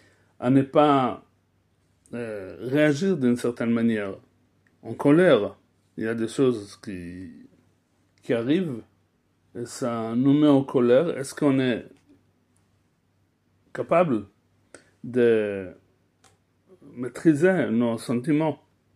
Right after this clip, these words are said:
nos paroles, nos pensées ? Alors, pour le, pour l'acte,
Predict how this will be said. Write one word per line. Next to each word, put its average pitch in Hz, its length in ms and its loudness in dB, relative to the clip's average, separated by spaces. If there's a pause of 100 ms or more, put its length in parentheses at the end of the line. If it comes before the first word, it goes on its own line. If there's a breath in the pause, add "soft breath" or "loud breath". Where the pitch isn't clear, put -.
(920)
nos 123 140 -6
paroles, 120 480 4 (1400)
nos 143 220 6
pensées ? 147 580 6
Alors, 120 360 4 (360)
pour 156 180 2
le, 135 240 2 (240)
pour 151 220 0
l'acte, - 640 0